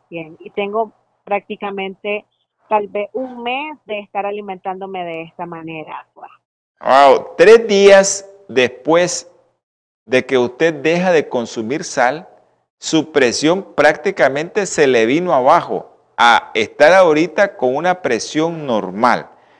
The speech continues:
Speaker 2: Eso,
Speaker 1: Así es.
Speaker 2: eh, hay mucha gente que, que me pregunta,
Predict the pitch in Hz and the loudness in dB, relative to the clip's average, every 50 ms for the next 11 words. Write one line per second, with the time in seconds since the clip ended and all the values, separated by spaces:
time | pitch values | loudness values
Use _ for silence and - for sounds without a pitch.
0 | _ _ _ _ _ _ 110 139 170 175 - 247 240 - - - - - - 180 | _ _ _ _ _ _ 0 0 0 2 4 4 4 4 2 -4 -14 -12 -12 -12
1 | 165 160 156 - - 139 143 143 139 139 131 - - - 143 156 175 185 208 214 | -12 -12 -6 0 2 4 6 6 6 4 2 0 2 2 2 2 4 2 0 0
2 | - 240 202 170 175 180 180 175 - 220 208 214 - 170 139 127 120 - - - | 2 2 2 2 2 0 -2 0 0 0 0 0 2 2 4 4 2 0 -2 -2
3 | - 139 131 135 131 127 - 131 131 135 160 190 202 185 - - 175 175 208 - | -2 0 0 2 0 -2 0 0 2 2 2 2 0 -2 -2 0 0 0 0 -2
4 | - - | -10 -20